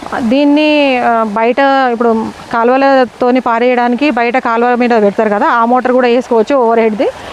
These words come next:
ఇట్లా కూడా వేసుకోవచ్చు. అయితే ఇది మాకు కన్వీనియంట్గా అనిపించింది, దానికోసం అని చెప్పేసి ఈ వాటర్ ట్యాంక్, ఇది టూ లాక్ లీటర్ కెపాసిటీ చేసినాము. ఇప్పుడు ఇది మొత్తం కూడా ట్యాంక్ ఏర్పాటు చేసుకొని దగ్గర దగ్గర ఎనిమిది సంవత్సరాలు దాటింది.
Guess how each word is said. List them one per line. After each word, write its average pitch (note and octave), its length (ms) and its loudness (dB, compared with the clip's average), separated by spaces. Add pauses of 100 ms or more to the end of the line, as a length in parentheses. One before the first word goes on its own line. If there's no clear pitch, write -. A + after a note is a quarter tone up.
(240)
ఇట్లా D4+ 200 0
కూడా D#4 440 0
వేసుకోవచ్చు. G#3+ 800 -2 (260)
అయితే D#4+ 260 0
ఇది D4 300 0
మాకు B3 280 -4
కన్వీనియంట్గా C4+ 480 0
అనిపించింది, C#4+ 500 0
దానికోసం C4 500 0
అని B3+ 140 0
చెప్పేసి D#4 600 0
ఈ C4+ 40 2
వాటర్ A#3+ 380 0
ట్యాంక్, C4+ 480 0 (420)
ఇది B3+ 260 2
టూ C4+ 180 2
లాక్ C4+ 240 -2
లీటర్ B3+ 260 0
కెపాసిటీ A#3+ 560 -2
చేసినాము. C4 360 2
ఇప్పుడు D4 240 0
ఇది A#3+ 100 -2
మొత్తం C#4 300 0
కూడా D#4+ 240 2
ట్యాంక్ C4 340 -2
ఏర్పాటు C4 400 -2
చేసుకొని C#4 280 0
దగ్గర B3+ 220 0
దగ్గర C4+ 200 0
ఎనిమిది B3 240 0
సంవత్సరాలు B3+ 380 0
దాటింది. G#3+ 480 0